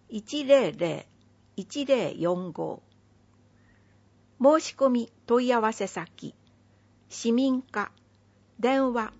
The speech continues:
零四三八二三七二五三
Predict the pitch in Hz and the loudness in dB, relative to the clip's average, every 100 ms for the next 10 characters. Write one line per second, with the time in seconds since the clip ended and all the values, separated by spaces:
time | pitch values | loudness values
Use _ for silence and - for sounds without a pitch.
0 | - 208 277 294 285 254 190 180 170 180 | -14 0 2 2 2 2 0 -4 -4 -6
1 | 160 - - - _ _ _ - 233 277 | -12 -12 -20 -20 _ _ _ -6 -2 0
2 | 277 - 226 143 _ _ - 208 262 294 | -2 -4 -4 -4 _ _ -4 0 2 2
3 | 277 262 160 113 190 190 - 156 | 0 0 -2 -2 -2 -2 -6 -8